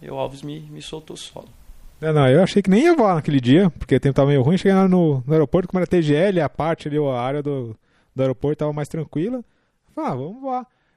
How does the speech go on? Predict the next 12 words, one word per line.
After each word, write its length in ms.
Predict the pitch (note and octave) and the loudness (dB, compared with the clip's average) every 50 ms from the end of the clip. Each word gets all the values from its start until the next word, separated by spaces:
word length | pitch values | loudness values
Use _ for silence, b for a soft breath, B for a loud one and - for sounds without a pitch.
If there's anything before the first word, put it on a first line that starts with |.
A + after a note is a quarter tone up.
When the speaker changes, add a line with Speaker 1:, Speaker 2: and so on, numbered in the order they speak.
| _ - _ | _ -18 _
Speaker 2:
E 120 | D3+ D3 D3+ | -8 -6 -6
aí, 60 | D#3+ | -6
por 200 | D3+ - G3 A#3+ | -6 -6 -8 -8
conta 300 | - - F#3 G3+ F#3 - | -6 -6 -8 -6 -6 -8
do 100 | D3+ C#3+ | -8 -8
tempo 340 | C#3+ - D3+ D3 C#3+ - D3+ | -6 -6 -6 -8 -6 -8 -6
ruim, 440 | C3+ C#3+ E3 G#3+ A3+ F3+ D3 C3+ A#2+ - _ _ _ _ _ | -6 -4 -6 -6 -8 -8 -10 -12 -14 -16 _ _ _ _ _
não 120 | A2+ C3 | -14 -14
tinha 140 | C3 - E3+ | -8 -10 -8
quase 200 | - F#3 G#3 G3 G#3 | -6 -6 -8 -6 -6
ninguém 200 | G#3 F3+ F3 E3 | -6 -6 -6 -6
voando. 360 | C#3 B2+ B2 A#2 G#2+ G2+ | -6 -6 -8 -8 -10 -14